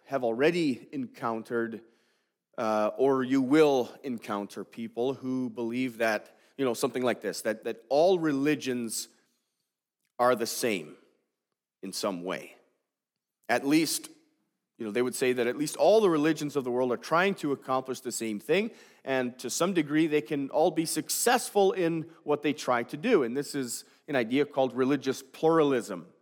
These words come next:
Pluralism. So there's a plurality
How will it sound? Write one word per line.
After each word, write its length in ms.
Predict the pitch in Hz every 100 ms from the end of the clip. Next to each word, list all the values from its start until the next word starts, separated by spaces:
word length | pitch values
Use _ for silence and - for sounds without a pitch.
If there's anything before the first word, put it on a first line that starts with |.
| _ _ -
Pluralism. 560 | 175 160 123 101 101
So 160 | - 120
there's 260 | 117 110
a 80 | 113
plurality 1160 | 107 - 143 127 135 156 170 151 143 135 120